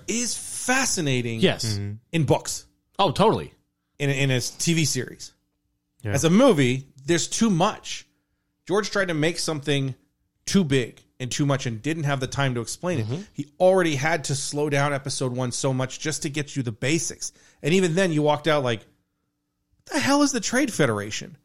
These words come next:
Speaker 3: Mm-hmm.
Speaker 1: And then I said, "It's, it's like if Amazon took over the United States."
Speaker 3: <laughs>
Speaker 1: And it
Speaker 3: Which
Speaker 1: was,
Speaker 3: they do.
Speaker 1: "Oh, the, the, okay, now I get it." It's like, they, yeah, the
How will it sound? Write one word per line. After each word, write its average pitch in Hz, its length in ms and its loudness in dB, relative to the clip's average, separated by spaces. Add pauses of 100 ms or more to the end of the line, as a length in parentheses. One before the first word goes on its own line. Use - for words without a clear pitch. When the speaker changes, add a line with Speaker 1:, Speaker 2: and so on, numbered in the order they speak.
(160)
Speaker 3:
Mm-hmm. 98 200 -10 (180)
Speaker 1:
And 147 120 0
then 156 80 4
I 151 100 2
said, 139 320 -2
"It's, 160 220 -2
it's 190 180 0
like 240 200 0
if - 120 -2
Amazon 151 440 2
took 147 180 0
over 127 180 2
the 123 80 2
United 113 300 0
States." - 420 -4 (280)
Speaker 3:
<laughs> 147 120 0 (840)
Speaker 1:
And 143 80 4
it 151 40 6
Speaker 3:
Which - 0 -
Speaker 1:
was, 143 100 2
Speaker 3:
they 117 100 2
do. 110 120 6
Speaker 1:
"Oh, 220 120 6
the, 190 220 -2
the, 220 500 -2
okay, 208 260 4
now 196 180 6
I 208 80 4
get 202 140 2
it." - 20 4
It's 156 100 -2
like, 202 80 0 (120)
they, 185 360 -2
yeah, 180 280 2
the 135 160 -4